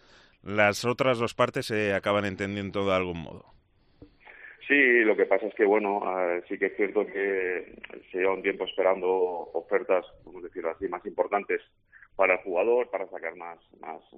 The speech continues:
Speaker 2: rendimiento, digamos, económico a-, para las arcas del club, en, en este caso del Español, y es una situación que,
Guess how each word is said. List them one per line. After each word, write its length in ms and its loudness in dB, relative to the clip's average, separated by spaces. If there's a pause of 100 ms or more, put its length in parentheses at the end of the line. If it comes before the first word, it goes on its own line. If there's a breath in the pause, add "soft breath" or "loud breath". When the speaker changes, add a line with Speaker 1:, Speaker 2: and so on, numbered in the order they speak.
(120)
Speaker 2:
rendimiento, 480 -8
digamos, 320 -4
económico 580 -4 (420 loud breath)
a-, 160 -8
para 180 4
las 180 2
arcas 240 -4
del 120 -4
club, 280 -2
en, 240 -4
en 220 -14
este 160 -14
caso 200 -2
del 100 4
Español, 420 -4 (400)
y 80 -14
es 80 -14
una 140 -10
situación 480 0
que, 560 4